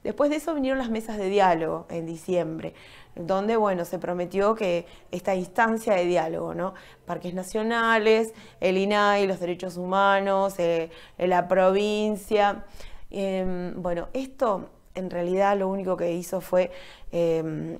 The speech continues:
dilatar en el tiempo y en realidad no se pudo lograr nada. Las Lamien siguen detenidas.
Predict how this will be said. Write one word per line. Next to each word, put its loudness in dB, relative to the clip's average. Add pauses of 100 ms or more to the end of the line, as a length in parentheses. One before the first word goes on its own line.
(100)
dilatar 0
en 0
el -4
tiempo 2
y -4
en -4
realidad 2
no -4
se -6
pudo -2
lograr -4
nada. -10
Las -6
Lamien -4 (260)
siguen 0
detenidas. -4